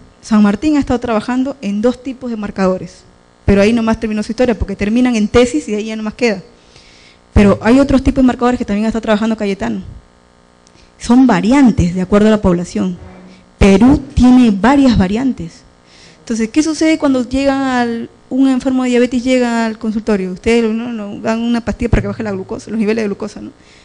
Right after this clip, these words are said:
Después otra alternativa y cada vez sale más fuerte y la nueva generación. Pero realmente, si es un poblador que de acuerdo a su ascend-, no saben la ascendencia, bueno, la ven,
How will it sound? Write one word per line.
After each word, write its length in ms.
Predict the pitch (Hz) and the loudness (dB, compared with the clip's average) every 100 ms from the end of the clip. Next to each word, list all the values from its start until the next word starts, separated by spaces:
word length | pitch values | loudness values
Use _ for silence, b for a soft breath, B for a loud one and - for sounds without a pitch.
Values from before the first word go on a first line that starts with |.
| b | b
Después 440 | - 226 226 240 240 | -10 -4 2 2 2
otra 240 | 233 254 | -4 -8
alternativa 540 | 226 208 196 - 240 214 | -10 -8 -8 -6 -2 -2
y 40 | |
cada 200 | 208 214 | -4 -8
vez 140 | 220 | -6
sale 180 | 208 220 | -4 -4
más 160 | 220 208 | -2 -2
fuerte 300 | 233 220 208 | -2 -2 -4
y 20 | |
la 60 | 208 | -4
nueva 180 | 214 | -4
generación. 520 | 214 202 196 202 220 214 B B B B _ - | -4 -6 -8 -8 -10 -12 B B B B _ -8
Pero 200 | 104 202 | -4 0
realmente, 560 | 220 233 226 240 233 233 - _ _ _ _ _ _ _ _ | 0 0 -2 -2 -4 -6 -18 _ _ _ _ _ _ _ _
si 160 | - 226 | -4 -2
es 100 | 220 | 0
un 120 | 226 | 0
poblador 560 | 214 208 202 202 185 - - - - - _ _ b b b _ - | 2 0 0 0 -2 -6 -12 -16 -20 -20 _ _ b b b _ -10
que 400 | 202 190 185 190 | -4 -2 -2 -4
de 120 | 190 | -8
acuerdo 340 | 214 226 214 220 | -2 0 0 -2
a 40 | |
su 60 | 220 | -2
ascend-, 180 | 214 | -2
no 140 | 196 220 | 0 -2
saben 320 | - 220 214 | 0 0 0
la 60 | 202 | -4
ascendencia, 480 | 202 202 202 208 | -6 -4 -6 -4
bueno, 200 | 196 196 190 | -4 -4 -6
la 100 | 196 | -2
ven, 360 | 220 233 233 | 0 0 -2